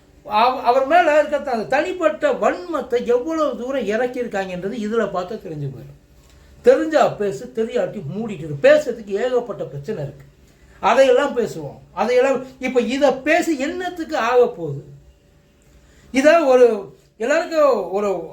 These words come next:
அதாவது ஒரு மணி மேக்கிங் விஷயமா தான் பாக்குறாங்க இந்த ஒரு விஷயத்த. ரெண்டு பேரோட லைஃப் அறுபது வயசுல அவங்க பிரிஞ்சு அவங்க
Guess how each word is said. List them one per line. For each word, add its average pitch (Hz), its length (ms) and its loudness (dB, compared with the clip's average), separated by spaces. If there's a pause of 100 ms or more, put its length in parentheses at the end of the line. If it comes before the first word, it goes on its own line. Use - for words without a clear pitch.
(100)
அதாவது 247 320 4
ஒரு 226 120 4
மணி 311 280 2
மேக்கிங் 320 340 -2
விஷயமா 240 360 -4
தான் 208 200 -6
பாக்குறாங்க 180 380 -4
இந்த 294 280 -2
ஒரு 233 160 2
விஷயத்த. 160 440 -8 (1080)
ரெண்டு 262 240 2
பேரோட 294 380 4
லைஃப் 269 240 2
அறுபது 320 420 0
வயசுல 359 300 -2
அவங்க 294 200 0
பிரிஞ்சு 339 360 -4
அவங்க 294 220 -2